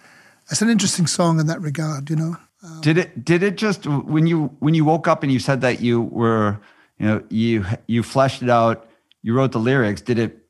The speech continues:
Speaker 2: pour out of you at that
Speaker 1: Yeah,
Speaker 2: time,
Speaker 1: yeah, the
Speaker 2: essentially
Speaker 1: whole
Speaker 2: in
Speaker 1: song
Speaker 2: one
Speaker 1: was
Speaker 2: sitting?
Speaker 1: Yeah, it was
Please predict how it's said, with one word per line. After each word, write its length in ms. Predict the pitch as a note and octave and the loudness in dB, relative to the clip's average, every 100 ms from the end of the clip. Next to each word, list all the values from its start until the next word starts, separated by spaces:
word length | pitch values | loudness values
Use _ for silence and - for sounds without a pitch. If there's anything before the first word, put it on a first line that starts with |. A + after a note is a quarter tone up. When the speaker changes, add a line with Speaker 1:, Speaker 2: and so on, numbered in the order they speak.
| _ _ _ | _ _ _
Speaker 2:
pour 340 | - C3 C3+ | -6 0 2
out 160 | G#2+ A#2+ | 4 2
of 100 | C#3+ | 0
you 160 | E3+ E3+ | 0 0
at 140 | E3+ | 0
that 160 | E3 E3+ - | -2 -2 -2
Speaker 1:
Yeah, 80 | D3+ | 0
Speaker 2:
time, 180 | D#3+ F3 | 2 0
Speaker 1:
yeah, 60 | |
the 60 | C3 | 0
Speaker 2:
essentially 240 | C#3+ C#3+ | 2 2
Speaker 1:
whole 100 | E3 | 2
Speaker 2:
in 40 | C3+ | 2
Speaker 1:
song 120 | B2 | 4
Speaker 2:
one 120 | C3 C#3 | 4 2
Speaker 1:
was 80 | |
Speaker 2:
sitting? 340 | - B2 - D#3 _ _ - - | 0 -6 -6 -8 _ _ -20 -6
Speaker 1:
Yeah, 200 | - G#3+ | 2 4
it 40 | F#3 | 4
was 120 | F3 | 0